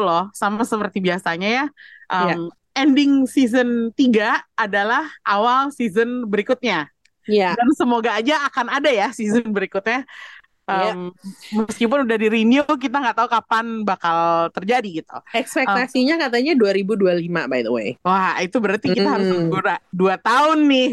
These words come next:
Speaker 1: buat
Speaker 2: Hmm.
Speaker 1: season berikutnya. Tapi kita udah tahu siapa yang jadi korban, yaitu Zaz, si
Speaker 2: Mm-mm.
Speaker 1: body double-nya Charles. Ini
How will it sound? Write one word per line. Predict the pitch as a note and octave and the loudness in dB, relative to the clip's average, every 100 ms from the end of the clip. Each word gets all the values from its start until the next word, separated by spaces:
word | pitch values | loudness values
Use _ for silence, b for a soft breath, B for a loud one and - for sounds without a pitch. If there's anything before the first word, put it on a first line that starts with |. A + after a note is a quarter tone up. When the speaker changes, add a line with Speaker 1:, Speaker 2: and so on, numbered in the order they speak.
| A#3+ | 0
Speaker 1:
buat | G3+ G#3+ G#3 A3 | 2 2 2 2
Speaker 2:
Hmm. | |
Speaker 1:
season | G#3+ G3+ G#3 E3+ | 0 0 0 0
berikutnya. | G3+ G#3 C4 B3 G#3 B B - | 0 -2 -2 -4 -6 B B -4
Tapi | E4 G4 A4 C#4+ _ - | -2 2 0 -2 _ -4
kita | F4 A4 | 0 2
udah | F#4 | 0
tahu | - C#4 D#4 | 0 0 2
siapa | F4+ B3 C#4+ | 0 0 0
yang | D4 | 2
jadi | B3 G#3 F#3+ G3 | 2 0 -2 -4
korban, | G#3 E3+ D#3+ F#3+ | -4 -2 -4 -2
yaitu | A#3 G3 G#3+ - | -4 -4 -2 2
Zaz, | C#4+ F#3 E3+ D#3 - - _ | 2 2 0 -2 -6 -18 _
si | - G3+ F#3+ F#3 | -6 -4 -2 0
Speaker 2:
Mm-mm. | F#3 F3 E3+ | 0 0 0
Speaker 1:
body | F3 F#3 F#3 | 0 0 -2
double-nya | F3 E3+ F3 F3 | 0 0 0 0
Charles. | - D3 C3+ D3+ - B B B B - D#4+ | -2 -2 -4 -8 -14 B B B B -4 0
Ini | F#4+ | 2